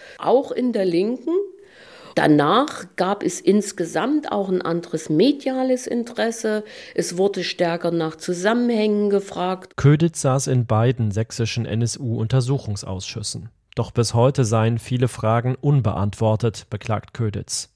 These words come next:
Speaker 2: Unterstützer des N S U seien niemals ausreichend in den Fokus genommen worden. Manche von ihnen leben noch immer in Sachsen.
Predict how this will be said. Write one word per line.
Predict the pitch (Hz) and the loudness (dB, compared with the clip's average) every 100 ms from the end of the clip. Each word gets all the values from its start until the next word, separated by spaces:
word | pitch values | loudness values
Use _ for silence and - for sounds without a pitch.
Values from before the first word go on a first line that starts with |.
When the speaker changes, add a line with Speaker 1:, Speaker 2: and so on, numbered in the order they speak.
| _ | _
Speaker 2:
Unterstützer | - 120 113 113 - 160 143 | -4 0 2 2 2 2 4
des | 107 101 | 2 2
N | 110 117 | 0 0
S | 113 | 0
U | 139 147 | -2 0
seien | 120 120 123 127 123 | 4 4 4 4 2
niemals | 143 143 117 - | 2 2 2 0
ausreichend | 120 123 - 107 107 120 | -2 -2 -2 -2 -2 -4
in | 110 | -4
den | 113 107 | -4 -4
Fokus | - 139 113 104 | -2 -2 -2 -2
genommen | 110 107 107 107 | 0 0 2 2
worden. | 107 107 117 113 - - - | 2 2 2 -2 -4 -20 -10
Manche | 117 117 135 151 | 0 2 2 0
von | - 143 | 0 0
ihnen | 139 139 147 | 0 0 2
leben | 139 135 139 | 2 0 0
noch | 139 139 | -2 -2
immer | 151 123 104 | 2 2 2
in | 92 | 0
Sachsen. | 92 87 - - | -4 -4 -6 -12